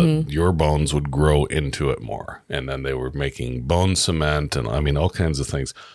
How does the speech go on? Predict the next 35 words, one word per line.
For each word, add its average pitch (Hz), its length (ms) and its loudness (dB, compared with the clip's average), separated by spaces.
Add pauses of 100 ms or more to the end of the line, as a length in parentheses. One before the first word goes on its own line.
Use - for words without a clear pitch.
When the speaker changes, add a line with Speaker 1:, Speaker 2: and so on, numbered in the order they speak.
(160)
Speaker 2:
always 95 360 4
trying 82 280 2
to 71 60 -2
be 76 100 2
more 71 220 0
and 73 100 0
more 69 180 0
like 69 220 -2
the 65 100 -4
original 60 420 -4
design. - 400 -10
Speaker 1:
Mm-hmm. 156 260 6 (1000)
Speaker 2:
So, 80 580 2 (680)
um, 52 560 -8 (200)
A 110 300 2
I, 80 500 2 (400)
going 80 220 -2
back 73 200 -2
to - 160 -6
A 71 180 0
I, - 260 -4 (360)
what 98 260 4
is 120 140 4
it 113 140 0
that 95 140 0
they're 85 160 2
really 80 460 0 (200)
trying 80 760 0 (120)
to - 140 -2
do? 50 320 -6 (220)
Speaker 1:
They're 180 140 2
trying 190 440 0
to 160 60 2
be 156 100 4
God. 135 440 2